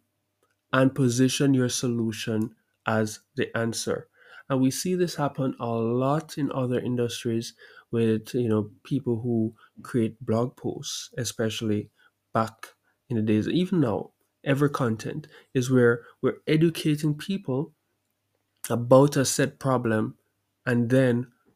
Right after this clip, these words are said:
we're opting to give them a solution. And more or less, it's our solution, right? And number three, which is the decision stage,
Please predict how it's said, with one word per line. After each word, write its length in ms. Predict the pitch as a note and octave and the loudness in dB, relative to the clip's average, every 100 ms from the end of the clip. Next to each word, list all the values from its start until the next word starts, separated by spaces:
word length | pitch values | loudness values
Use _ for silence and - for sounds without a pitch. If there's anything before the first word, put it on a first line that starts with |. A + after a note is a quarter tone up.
| - | -2
we're 320 | C3 A#2 - _ - | 2 2 2 _ -2
opting 420 | C#3 C3 - B2 | -2 -2 -2 -2
to 100 | C3 | -2
give 300 | B2 B2+ A#2 A#2+ | 0 0 0 0
them 360 | A2+ A2 G#2+ B2+ | 0 0 -2 -6
a 100 | G#2+ | -8
solution. 920 | - A#2 A2 G#2+ G#2+ - G#2 - - _ _ _ _ _ - | -4 0 2 2 0 -4 -4 -6 -12 _ _ _ _ _ -4
And 160 | A#2 A#2 | 0 4
more 260 | A#2+ B2+ | 4 2
or 80 | B2+ | 2
less, 340 | B2+ C3+ - B2+ | 2 0 -2 -8
it's 220 | C#3 - F3 | -8 -4 -2
our 120 | D#3+ | 0
solution, 640 | - G#2+ G2+ - - C#3+ _ - | -2 -2 -4 -8 -10 -12 _ -4
right? 320 | B2 B2 G#3 - _ _ _ - _ _ - | 2 2 0 -4 _ _ _ -20 _ _ 2
And 320 | C3 C3+ C3+ - C3+ | 6 6 4 0 0
number 260 | C#3 C#3+ | 4 4
three, 480 | C#3+ F3+ E3 D3+ - _ _ _ _ | 2 2 4 2 -2 _ _ _ _
which 320 | C3+ C3 - | 0 0 0
is 240 | - C3 A#2+ | -2 -2 0
the 100 | B2+ | -2
decision 920 | B2+ C3 - - D3+ D3 B2+ B2 C3 | 0 0 0 4 4 6 4 2 -2
stage, 680 | - - - F3 A#2 A2 - | -8 -8 -2 -2 -2 -4 -14